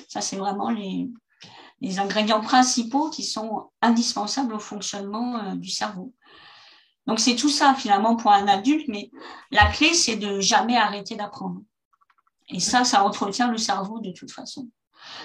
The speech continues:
Donc, euh, bah, c'est, c'est ce que je dis souvent à mes apprenants, euh,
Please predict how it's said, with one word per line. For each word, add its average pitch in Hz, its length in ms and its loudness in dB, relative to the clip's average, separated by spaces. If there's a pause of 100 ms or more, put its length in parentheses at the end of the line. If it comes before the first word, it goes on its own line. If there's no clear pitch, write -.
(200)
Donc, 175 300 -8
euh, 185 320 -4 (500)
bah, 185 80 -4
c'est, 190 300 -4
c'est 190 200 -4
ce 190 100 -2
que 208 100 -2
je 196 80 -2
dis 208 140 -4
souvent 208 280 2
à 208 80 8
mes 190 180 -2
apprenants, 214 640 2
euh, 180 160 -6